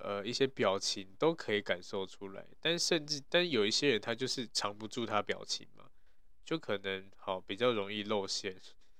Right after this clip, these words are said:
就是他在聊天的时候可能讲什么好笑的东西就讲出来了，然后就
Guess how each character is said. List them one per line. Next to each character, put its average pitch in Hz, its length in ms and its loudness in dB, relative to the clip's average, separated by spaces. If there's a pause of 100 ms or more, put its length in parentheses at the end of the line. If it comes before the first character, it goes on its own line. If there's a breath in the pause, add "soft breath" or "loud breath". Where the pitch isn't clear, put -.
(320)
就 113 140 -2
是 107 240 -4
他 - 180 2
在 120 120 4
聊 98 200 8
天 104 200 2
的 95 60 -2
时 98 100 -2
候 101 100 4
可 101 80 -8
能 95 100 0
讲 90 240 -6
什 92 140 -10
么 95 80 -10 (140)
好 92 180 2
笑 110 220 8
的 101 80 6
东 98 200 0
西 95 140 -10
就 101 80 -4
讲 90 240 -4
出 95 220 -8
来 90 160 -2
了， - 120 -16 (120)
然 92 100 -12
后 98 160 -4
就 101 260 -8